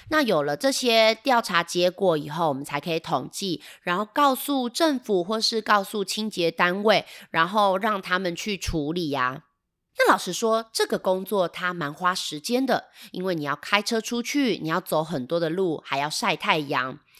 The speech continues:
嗯，虽然我是蛮喜欢走路跟晒太阳的啦，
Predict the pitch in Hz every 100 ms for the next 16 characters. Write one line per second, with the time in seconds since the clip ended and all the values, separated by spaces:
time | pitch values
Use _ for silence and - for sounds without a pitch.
0 | _ - _ - 156 - 330 269 190 190
1 | 170 165 147 147 254 175 185 - 139 165
2 | 165 151 131 160 165 170 175 180 160 131
3 | 131 135 131